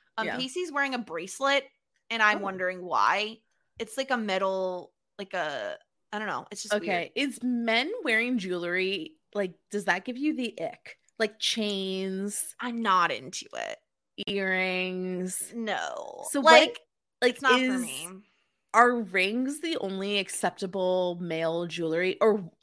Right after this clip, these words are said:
Speaker 2: watches? That's acceptable, right?
Speaker 1: Watches and rings are the only ones. And even rings,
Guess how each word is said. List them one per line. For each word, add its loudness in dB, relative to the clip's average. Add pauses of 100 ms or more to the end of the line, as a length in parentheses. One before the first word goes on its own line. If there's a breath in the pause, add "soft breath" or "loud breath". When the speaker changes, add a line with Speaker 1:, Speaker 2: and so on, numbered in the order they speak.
(140)
Speaker 2:
watches? 6
That's 2
acceptable, 0
right? 4
Speaker 1:
Watches 10
and 6
rings -2
are 4
the -8
only -4
ones. 0
And 2
even 2
rings, -4